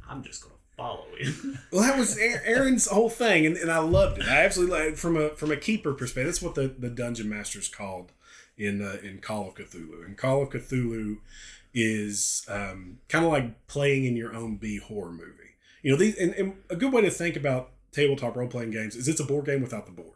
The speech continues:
Speaker 2: You know, your words are creating the board. You're saying what you wanna do,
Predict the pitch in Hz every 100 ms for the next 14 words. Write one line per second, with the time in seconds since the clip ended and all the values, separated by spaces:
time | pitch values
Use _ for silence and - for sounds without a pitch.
0 | - _ - 117 120 131 131 156 147 135
1 | 123 - 117 113 104 95 90 87 104 113
2 | - 156 151 139 135 131 127 120 123 120
3 | 113